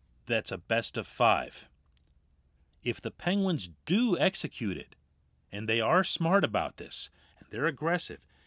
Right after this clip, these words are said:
and they get rid of Montreal in a hurry, they're actually going to have an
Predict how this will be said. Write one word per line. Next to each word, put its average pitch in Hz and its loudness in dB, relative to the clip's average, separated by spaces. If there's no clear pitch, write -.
and 76 -18
they 117 0
get 156 -2
rid 160 0
of 139 -4
Montreal 139 -2
in 110 -4
a 95 -4
hurry, 127 0
they're 156 2
actually 180 0
going 127 -2
to 107 0
have 104 2
an 113 -4